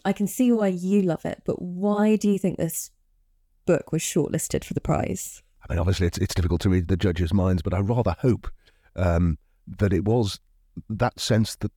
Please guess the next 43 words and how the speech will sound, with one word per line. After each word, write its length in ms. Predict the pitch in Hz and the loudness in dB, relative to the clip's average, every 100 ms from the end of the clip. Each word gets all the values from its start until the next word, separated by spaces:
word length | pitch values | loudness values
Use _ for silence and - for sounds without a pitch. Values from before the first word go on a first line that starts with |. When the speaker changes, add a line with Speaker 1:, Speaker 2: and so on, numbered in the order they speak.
| - | -4
Speaker 2:
that 160 | 107 - | -4 -2
I 160 | - 127 | -2 0
had, 280 | 117 101 82 | 2 0 0
that 140 | 98 _ _ _ _ _ _ _ _ _ _ _ _ _ _ _ - | -4 _ _ _ _ _ _ _ _ _ _ _ _ _ _ _ -8
there's 200 | 135 - | -8 -4
really 220 | 160 151 | -2 0
nothing 340 | 131 - 127 110 | -2 0 0 2
like 320 | 117 208 - | 0 -2 -2
it, 140 | 104 - | -4 -2
or 100 | 98 | -4
there 80 | |
hadn't 240 | 113 - 143 | -4 -4 -2
been 160 | 120 | 2
much 260 | 110 123 - | 2 0 -4
like 260 | 190 180 120 | -4 -2 -2
it. 120 | - - | -2 2
I 60 | |
mean, 160 | 120 131 | 2 2
the 80 | - - - - 117 - | -2 -12 -20 -12 -12 -2
pa-, 100 | 123 - | -2 2
paperback 340 | 139 113 110 | 0 0 0
I've 160 | 131 127 | 0 0
got 160 | 104 | -2
has 120 | 82 - | -2 -2
got 180 | 104 | -2
on 100 | 104 | 2
the 60 | 98 | 0
front 340 | - 101 95 - | 2 0 0 -4
Roddy 280 | 101 104 101 | -4 0 0
Doyle 440 | 95 110 104 85 - _ _ _ | 0 2 2 0 -6 _ _ _
saying, 300 | - 90 95 | -4 0 2
"Brilliant, 380 | 90 104 98 - | 2 2 2 0
unique, 500 | 98 98 101 98 - | -2 0 2 0 -2
reading 300 | 107 104 101 | 0 2 2
fiction 340 | 95 113 - 101 | 0 -2 -2 -2
will 120 | 98 | 0
never 220 | 98 101 | 0 0
be 140 | 95 101 | 0 0
the 100 | 92 | 0
same 340 | - 101 98 | -2 0 2
again." 340 | 95 117 107 87 _ _ _ _ _ _ - | 0 -2 -2 -4 _ _ _ _ _ _ -2
And 160 | |
I, 40 | 120 | 0